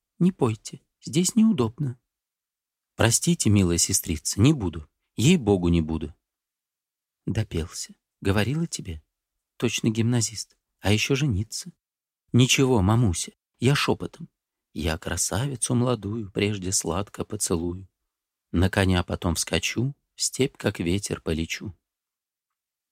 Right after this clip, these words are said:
Раскакался. «А где, мама, корзинка с теми вещами, которые тебе отдали в жандармском управлении?»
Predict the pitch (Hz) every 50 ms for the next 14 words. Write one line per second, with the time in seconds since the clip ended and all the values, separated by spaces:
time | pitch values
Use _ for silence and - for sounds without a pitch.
0 | _ _ - - 101 101 - - - 110 104 - - - - - - - - -
1 | _ _ _ _ _ _ _ _ _ _ _ _ _ _ - 98 98 98 98 139
2 | 160 151 143 147 147 - - 131 123 117 123 127 117 98 - 92 - - 104 92
3 | 90 85 87 87 - - 104 107 123 117 104 - 92 87 - 95 92 90 - 101
4 | 92 95 95 85 82 92 101 107 95 90 101 95 90 85 92 98 104 104 - -
5 | - 95 92 - 101 104 101 92 82 76 71 71 -